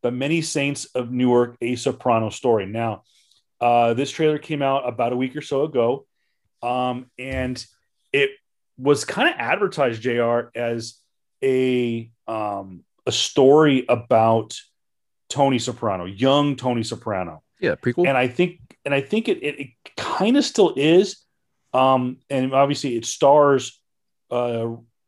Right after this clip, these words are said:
Speaker 1: James Gandolfini's son, real life son,
Speaker 2: Mm-hmm.
Speaker 1: playing young Tony Soprano. So obviously, you know, it's a young James Gandolfini, or sorry, it's James Gandolfini's s-, real life son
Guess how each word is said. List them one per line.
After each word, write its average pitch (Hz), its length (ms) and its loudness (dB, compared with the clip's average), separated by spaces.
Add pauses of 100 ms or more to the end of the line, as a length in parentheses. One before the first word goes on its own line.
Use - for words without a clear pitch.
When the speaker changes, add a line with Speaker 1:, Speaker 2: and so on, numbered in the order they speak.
Speaker 1:
James 131 320 -2
Gandolfini's 120 600 -2
son, 120 540 0
real 151 220 4
life 139 380 0
son, 117 760 -6 (300)
Speaker 2:
Mm-hmm. 113 200 -12 (240)
Speaker 1:
playing 123 840 -2 (640)
young 147 440 2
Tony 131 220 0
Soprano. 147 360 2
So 120 160 -2
obviously, 123 800 0 (340)
you 131 100 -8
know, 113 80 -2
it's 107 120 -8
a 120 40 -6
young 131 460 0 (380)
James 127 240 -6
Gandolfini, 113 720 -2
or 123 160 0
sorry, 120 200 2
it's - 240 -10 (280)
James 135 220 -4
Gandolfini's 120 520 -2 (160)
s-, - 320 -10
real 143 220 6
life 139 200 6
son 110 420 0